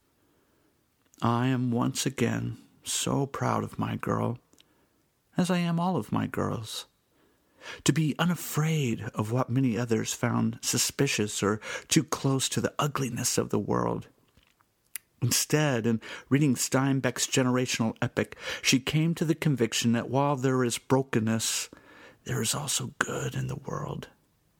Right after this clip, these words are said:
Compassion can confront cruelty.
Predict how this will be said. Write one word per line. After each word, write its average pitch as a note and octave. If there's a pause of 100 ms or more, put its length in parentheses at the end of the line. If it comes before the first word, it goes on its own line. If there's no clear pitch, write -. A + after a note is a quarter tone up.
(520)
Compassion C3
can B2+
confront A2+
cruelty. G#2+